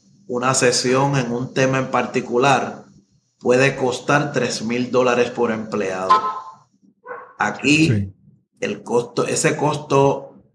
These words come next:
Speaker 1: que muchas veces va en lo que son los costos administrativos y variables,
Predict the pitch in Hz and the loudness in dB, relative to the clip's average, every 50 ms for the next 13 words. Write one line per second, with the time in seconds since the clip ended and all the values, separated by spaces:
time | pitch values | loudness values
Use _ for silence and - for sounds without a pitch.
0 | _ _ - - 127 117 101 98 - - - - - 110 117 - - 139 135 113 | _ _ -6 -2 0 2 2 2 0 -4 -10 -16 -14 -12 -6 -2 0 2 2 2
1 | 107 135 139 147 143 143 143 127 113 104 92 117 127 139 143 135 117 117 120 117 | 2 2 2 2 2 2 0 0 0 0 0 2 4 4 2 2 0 -2 -4 -4
2 | 113 113 113 107 110 - 104 104 - 120 123 135 131 123 - - - 120 120 120 | -4 -4 -4 -4 -4 -6 -6 -4 -4 -2 -2 0 0 -2 -2 -2 -4 -4 -2 0
3 | - 135 135 131 127 131 127 120 123 117 - - 113 104 104 113 120 131 131 127 | 0 2 2 2 2 0 -2 -4 -4 -6 -4 -2 -2 -2 0 2 2 4 4 4
4 | 123 120 117 113 110 113 113 135 139 139 127 117 107 107 104 104 | 2 2 2 2 2 2 2 4 4 4 2 0 -2 -4 -4 -6